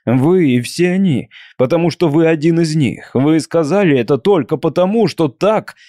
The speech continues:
хотели они». «Уверяю вас, что вы ошибаетесь». «Естественно, вы всё будете отрицать», — сказал Бишоп.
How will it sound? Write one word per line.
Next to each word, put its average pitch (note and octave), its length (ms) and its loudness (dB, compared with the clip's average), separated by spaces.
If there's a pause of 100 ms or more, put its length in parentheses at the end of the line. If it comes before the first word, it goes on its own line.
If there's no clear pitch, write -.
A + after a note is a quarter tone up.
(100)
хотели E3+ 720 -2
они». D3 580 0 (840)
«Уверяю A#2+ 640 2
вас, D3+ 280 -2
что - 300 -2
вы B2 240 0
ошибаетесь». - 1000 -6 (460)
«Естественно, B2 1000 0
вы D3+ 160 0
всё D#3 360 -2
будете F#3 460 -2
отрицать», — F#3 720 -4
сказал A#2 500 -2
Бишоп. A2+ 500 -2